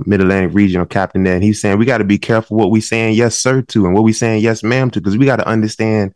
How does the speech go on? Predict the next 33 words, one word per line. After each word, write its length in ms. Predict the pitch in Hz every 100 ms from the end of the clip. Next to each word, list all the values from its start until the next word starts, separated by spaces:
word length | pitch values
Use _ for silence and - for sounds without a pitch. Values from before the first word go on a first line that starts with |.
| _ _ _
why 720 | - 80 87 113 127 120 104 - _ -
are 140 | 104
we 160 | 104 107
saying 380 | - 123 123 104
that? 160 | 85
Do, 180 | 95 113
are 100 | 107
we 140 | 120
just 260 | 123 113 -
saying 280 | 123 120 120
that 200 | 120 117
t-, 140 | - -
'cause 160 | 110
it 80 | 90
sound 480 | - 120 127 131 113
good? 260 | 117 131 110
Are 80 |
we 140 | 95 123
just 240 | 117 101
saying 240 | - 123 120
that 140 | 117
'cause 120 | 101
we 100 | 104
know 160 | 110 120
that's 180 | 120 117
what 80 | 113
we 80 |
supposed 260 | 110 117 117
to 80 | 117
say 300 | - 120 120
when 140 | 113
you 100 | 113
hear, 340 | 110 120 120